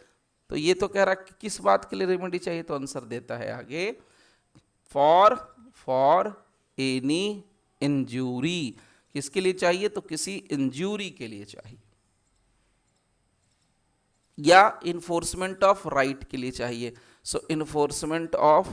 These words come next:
right, तो यहाँ से आप क्या निकाल सकते हैं एसेंशियल एलिमेंट?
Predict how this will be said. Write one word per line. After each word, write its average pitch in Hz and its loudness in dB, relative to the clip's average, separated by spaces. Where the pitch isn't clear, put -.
right, 110 -6
तो 170 2
यहाँ 175 2
से 226 0
आप 214 2
क्या 254 4
निकाल 226 4
सकते 208 -4
हैं - 0
एसेंशियल 185 -4
एलिमेंट? 123 -4